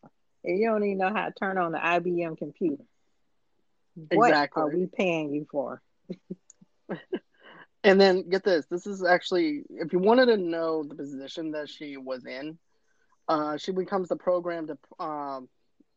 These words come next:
Speaker 2: supervise the programming department. So she's actually part of
Speaker 1: Oh,
Speaker 2: the
Speaker 1: okay.
Speaker 2: programming department, and that's, of course, when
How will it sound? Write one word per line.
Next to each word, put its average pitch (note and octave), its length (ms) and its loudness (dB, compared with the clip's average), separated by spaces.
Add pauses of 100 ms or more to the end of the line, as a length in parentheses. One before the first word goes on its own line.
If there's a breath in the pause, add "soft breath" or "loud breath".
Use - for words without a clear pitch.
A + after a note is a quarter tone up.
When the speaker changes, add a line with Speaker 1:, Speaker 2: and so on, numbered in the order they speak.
Speaker 2:
supervise E3 560 -4
the D#3+ 80 -12
programming D3 540 -8
department. A#2+ 540 -12 (240)
So D#3 140 -8
she's E3 240 -6
actually D#3+ 300 -6
part D#3 200 -2
of E3 60 2
Speaker 1:
Oh, - 20 2
Speaker 2:
the D#3+ 160 0
Speaker 1:
okay. - 80 -8
Speaker 2:
programming F3 380 2
department, D#3 500 -4 (380 soft breath)
and D#3+ 140 2
that's, D#3+ 260 0
of D#3 100 -8
course, D#3+ 500 0
when D3 500 0